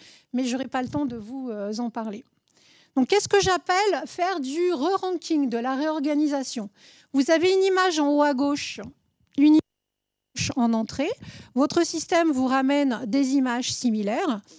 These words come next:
Et sur un sous-ensemble d'images similaires ramenées, les toutes premières, parce que c'est un processus,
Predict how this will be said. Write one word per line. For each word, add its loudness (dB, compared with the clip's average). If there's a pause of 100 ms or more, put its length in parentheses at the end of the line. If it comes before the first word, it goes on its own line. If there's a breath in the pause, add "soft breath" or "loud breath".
(360 soft breath)
Et 4
sur 0
un 4
sous-ensemble 0
d'images -2
similaires 0
ramenées, -2
les -2
toutes -6
premières, -2 (160)
parce -6
que -2
c'est -8
un -2
processus, -4